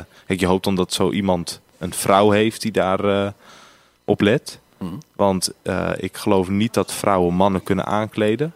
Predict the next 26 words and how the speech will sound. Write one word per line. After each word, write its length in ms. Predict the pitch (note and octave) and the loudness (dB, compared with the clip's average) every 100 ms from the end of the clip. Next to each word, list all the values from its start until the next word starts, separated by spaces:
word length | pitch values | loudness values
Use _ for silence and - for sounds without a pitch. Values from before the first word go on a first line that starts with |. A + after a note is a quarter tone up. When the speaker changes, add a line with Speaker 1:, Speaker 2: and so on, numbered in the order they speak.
| - | -8
Speaker 1:
Dat 140 | G2 | -8
gaat, 340 | - F#2 F2+ - | -4 -2 -2 -4
eh, 80 | F2 | -2
dat 180 | F2+ F#2 | -2 -4
komt 380 | - G2 E2+ - | -6 -8 -8 -8
niet 220 | G2+ G2 | -8 -6
heel 180 | G2 F#2+ | -2 -2
snel 260 | - F#2 E2+ | -2 -4 -4
goed. 420 | - A#2 - - _ _ | -4 -4 -4 -14 _ _
Ehm, 440 | G2 F#2+ F#2 F2+ F2+ | 0 2 2 0 -4
maar, 360 | - F#2+ F2+ E2+ | -2 0 2 0
ehm, 420 | - - - - - - - | -4 -10 -10 -10 -12 -16 -12
want, 280 | G2 F#2 F2+ | -10 -8 -6
eh, 100 | A#2 G2+ | -4 -2
vrouwen 340 | - A#2 A#2 | 2 4 4
die 80 | A2 | 2
zijn 140 | A2+ | 0
altijd 260 | A2 G#2+ G2+ | 0 0 0
heel 140 | G#2 | 0
v-, 140 | F#2+ - E2+ - | 0 -8 -18 -6
eerder 260 | A2+ A2 - | -2 -2 -4
te 100 | - | -6
voorzichtig 680 | G#2+ E2+ G#2+ C3 - D3+ | -2 0 0 0 -2 -4
dan 180 | A#2+ A#2+ | -2 0
dat 200 | A2 A2 | 0 0
ze, 220 | - G#2+ | 0 -2